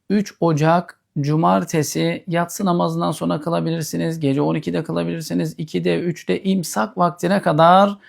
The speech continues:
mutlaka bu namazı kılalım. Bu namazı kılanın geçmiş günahları silinir. Bir dahaki seneye kadar günahları affedilir. Yani bir hata yapacak olsa bile Allahu Teala ona tevbe nasip eder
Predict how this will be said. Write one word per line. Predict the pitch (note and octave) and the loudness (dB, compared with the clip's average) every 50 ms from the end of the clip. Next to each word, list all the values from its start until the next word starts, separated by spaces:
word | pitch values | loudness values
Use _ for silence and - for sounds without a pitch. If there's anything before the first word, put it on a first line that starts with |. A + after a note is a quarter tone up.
| - _ - | -20 _ -4
mutlaka | - G3 G3+ G3 F#3 E3 D#3+ - D#3+ D#3 D#3 | -2 -2 -2 0 -2 -2 0 2 0 2 2
bu | F#3 G3 | 2 2
namazı | F3 E3 D#3 D#3 E3 F3 E3+ | 2 2 2 2 0 0 -4
kılalım. | - - D#3 D3+ C#3+ C#3 C3+ C#3 | -2 2 4 4 4 4 2 2
Bu | D#3 F3+ | 0 0
namazı | F#3 F3+ F3+ F3+ F3 F3 F3 F3 | 0 2 0 0 0 -2 -4 -6
kılanın | - E3 E3 E3+ F3 F3+ E3+ | -4 -2 0 0 0 0 -2
geçmiş | D#3 E3 D#3+ - - F3+ E3 F#3 | 0 -2 -4 -4 -6 -10 -10 -8
günahları | - E3+ E3+ E3 D#3 D3+ D#3+ E3 E3 | -6 -4 -2 -2 -2 -2 -2 -2 -4
silinir. | D#3+ - D#3+ E3 E3 E3 F3+ F#3 F#3 - - - - - _ - | -4 -6 -4 -2 0 0 0 0 -2 -4 -16 -20 -20 -16 _ -2
Bir | E3 F3 E3+ | 0 2 2
dahaki | F#3+ F#3+ F#3+ F#3 - F#3 F3 | 2 2 2 0 -2 -4 -6
seneye | - F3 E3 E3 E3+ E3+ F3 E3+ | -4 -2 -2 -2 0 -2 -2 -2
kadar | E3+ E3 E3 E3+ E3+ | -2 -2 -2 -2 -2
günahları | E3 D#3+ D#3+ E3 D#3+ D#3 D#3 E3 E3 E3 D#3+ | -2 -2 -2 0 0 0 0 0 0 2 2
affedilir. | E3 D#3 D#3 - D3 C#3 C#3 C#3 C3+ C3+ | 0 0 -2 -2 -4 -2 0 -2 -2 0
Yani | C#3 D3 D3+ D3+ D3+ D3 | 2 2 4 4 2 2
bir | D#3 D#3+ | 0 -2
hata | D#3 D#3 D#3 D#3+ D#3 - F3 F3 | -2 0 -2 -2 -2 0 0 0
yapacak | E3 D#3+ E3+ E3+ F3 E3+ | 0 -2 -2 -4 -4 -4
olsa | F3 F3 E3+ D#3+ - F#3+ | -4 -4 -6 -6 -6 -6
bile | F#3 F3+ | -4 -4
Allahu | D#3+ D3 D3+ D#3+ E3 E3 D#3+ | -2 -2 -2 0 0 -2 -2
Teala | D#3 D#3+ D#3 D#3 D#3 D#3 D#3+ | -2 -2 -2 0 0 -2 -2
ona | E3+ E3 D#3+ - | -4 -4 -6 -6
tevbe | - D#3 D3+ D3 D#3 E3+ F#3 | -4 -2 -2 0 -2 -2 -2
nasip | F#3 E3+ - F#3+ F#3 F#3+ | -2 -4 -4 -4 -2 -2
eder | G3 F#3+ G#3 G#3+ G3+ | 0 0 0 -2 -4